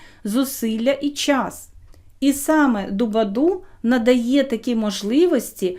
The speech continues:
вигідні і для агентств, і для клієнта. Це і є компроміс. Як же Дубаду заробляє?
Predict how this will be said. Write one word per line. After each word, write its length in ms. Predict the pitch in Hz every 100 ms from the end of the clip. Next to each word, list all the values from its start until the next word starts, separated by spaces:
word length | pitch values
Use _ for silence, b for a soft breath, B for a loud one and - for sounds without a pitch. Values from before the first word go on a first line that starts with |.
| B
вигідні 840 | 208 196 262 294 208 196 180 185 180
і 160 | 233 302
для 160 | 285 311
агентств, 680 | 302 277 302 302 302 - -
і 120 | 233
для 200 | 214 208
клієнта. 680 | 208 208 196 185 165 - 180 - b b
Це 280 | - 302 330
і 80 | 240
є 220 | 190 214
компроміс. 760 | 214 196 190 185 165 160 - - _ _ b b b
Як 300 | 208 247 359
же 120 | 320 269
Дубаду 460 | 240 233 226 277
заробляє? 680 | 247 240 226 214 170 170